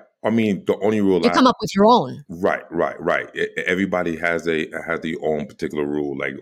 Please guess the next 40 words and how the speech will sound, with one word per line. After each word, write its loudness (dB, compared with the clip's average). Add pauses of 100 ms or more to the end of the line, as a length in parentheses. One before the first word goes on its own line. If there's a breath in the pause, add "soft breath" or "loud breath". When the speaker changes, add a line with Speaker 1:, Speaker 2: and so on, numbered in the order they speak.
Speaker 1:
my, -14
my -2
number -2
one -6
rule, -12 (560)
it's -8
about -6 (120)
respect, -8 (140)
and -6 (840)
I -6
separate -2
my -4
vanilla -2
life -2
from -4
my -4
lifestyle -6
life. -18 (840)
And, -2
and -4
I 0
don't 0
want -2
them -4
intertwined. -6
I -2
got -6
kids -2
that's, -6
like, -6
that's -6
grown. -6 (720)
You -8
know -4
what -4
I'm 0
Speaker 2:
Right. 0
Speaker 1:
saying? -8
Yeah, -4
uh, -6